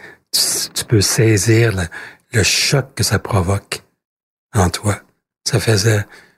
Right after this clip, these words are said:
plus de trente ans que j'allais à ce, à ce camp printanier pour la chasse à l'outarde. La joie de marcher en forêt pour me rendre, euh, finalement, il n'y avait aucun arbre. La tristesse qui m'a,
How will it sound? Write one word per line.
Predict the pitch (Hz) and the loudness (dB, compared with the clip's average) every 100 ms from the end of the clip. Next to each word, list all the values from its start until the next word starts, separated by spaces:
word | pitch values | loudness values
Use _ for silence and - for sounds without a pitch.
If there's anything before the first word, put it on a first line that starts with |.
| _ | _
plus | - 127 | -2 0
de | 120 | 2
trente | 98 - 123 107 - | 0 0 0 0 0
ans | 120 | 0
que | - | 0
j'allais | 95 92 92 104 _ - | -2 0 0 -4 _ -4
à | 107 | -2
ce, | - - - - - | -2 -10 -20 -14 -2
à | 117 | 0
ce | - 92 85 - _ - | 2 0 -2 -12 _ 0
camp | 107 98 | 0 0
printanier | - 107 104 95 98 107 | 0 0 2 0 0 -2
pour | - | -2
la | 92 | -2
chasse | - 104 - | -2 -4 -2
à | 95 | -2
l'outarde. | 85 - 110 - _ _ _ _ _ _ _ _ _ _ _ _ - | -2 -2 -4 -6 _ _ _ _ _ _ _ _ _ _ _ _ 0
La | 107 | 0
joie | 92 98 113 | 2 2 2
de | 104 | 2
marcher | 92 87 - 110 98 | 0 -2 0 2 0
en | |
forêt | 90 113 98 95 101 - - - - | 0 0 2 2 0 -6 -20 -20 -4
pour | 117 | 2
me | 95 92 | 4 4
rendre, | 87 92 104 - _ _ _ _ _ _ _ - | 2 0 -2 -10 _ _ _ _ _ _ _ -2
euh, | 95 87 87 85 - | 0 0 -4 -10 -10
finalement, | - 110 98 90 95 101 - _ _ _ _ - | -4 0 2 2 0 0 -6 _ _ _ _ -4
il | 107 | 0
n'y | 92 | 2
avait | 104 | 0
aucun | - 92 | 0 0
arbre. | 90 87 - _ _ _ _ _ _ _ _ - | 0 -4 -12 _ _ _ _ _ _ _ _ -2
La | 101 | -2
tristesse | - 120 - 127 - | 0 -2 0 -2 -2
qui | - | -2
m'a, | 101 90 85 | 0 0 -2